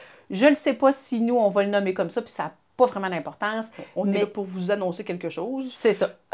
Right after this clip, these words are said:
Speaker 2: C'est ça. Vous déciderez si c'est dans le format de bande annonce ou dans
Speaker 1: Ou
Speaker 2: le format
Speaker 1: un épisode
Speaker 2: d'une
Speaker 1: régulier.
Speaker 2: d'une annonce, c'est ça.
Speaker 1: <laughs>
Speaker 2: Exactement.
Speaker 1: Là, euh, moi, je rentre comme ça, euh, à froid, euh,
Speaker 2: Dans le
Speaker 1: j-,
Speaker 2: sujet.
Speaker 1: ben oui, c'est
Speaker 2: Oui,
Speaker 1: ça.
Speaker 2: c'est ça.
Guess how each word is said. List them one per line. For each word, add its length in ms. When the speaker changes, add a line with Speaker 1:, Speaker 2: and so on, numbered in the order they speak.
Speaker 2:
C'est 120
ça. 80
Vous 220
déciderez 480
si 180
c'est 140
dans 140
le 80
format 320
de 160
bande 240
annonce 440
ou 60
dans 240
Speaker 1:
Ou 20
Speaker 2:
le 80
format 280
Speaker 1:
un 100
épisode 420
Speaker 2:
d'une 80
Speaker 1:
régulier. 640
Speaker 2:
d'une 80
annonce, 220
c'est 160
ça. 240
Speaker 1:
<laughs> 280
Speaker 2:
Exactement. 400
Speaker 1:
Là, 460
euh, 420
moi, 140
je 160
rentre 420
comme 240
ça, 540
euh, 100
à 180
froid, 680
euh, 360
Speaker 2:
Dans 80
le 40
Speaker 1:
j-, 100
Speaker 2:
sujet. 440
Speaker 1:
ben 240
oui, 200
c'est 160
Speaker 2:
Oui, 80
Speaker 1:
ça. 160
Speaker 2:
c'est 100
ça. 180